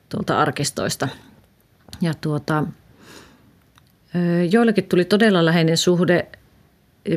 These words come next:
ja sen hevosen kautta myös he sitten oppi tuntemaan sen hevosen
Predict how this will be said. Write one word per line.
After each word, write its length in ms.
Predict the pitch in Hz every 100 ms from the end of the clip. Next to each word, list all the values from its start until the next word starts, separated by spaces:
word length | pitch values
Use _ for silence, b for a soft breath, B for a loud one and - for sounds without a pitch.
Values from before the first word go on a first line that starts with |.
| - -
ja 200 | 170 185 202
sen 220 | - 196 170
hevosen 420 | 233 240 220 165
kautta 680 | 147 185 170 - _ 147 143 - _ _ _
myös 380 | 175 165 156 -
he 40 |
sitten 340 | 170 156 - 143
oppi 180 | 160 170
tuntemaan 420 | 185 170 170 165
sen 120 | 160
hevosen 560 | 165 180 175 156 -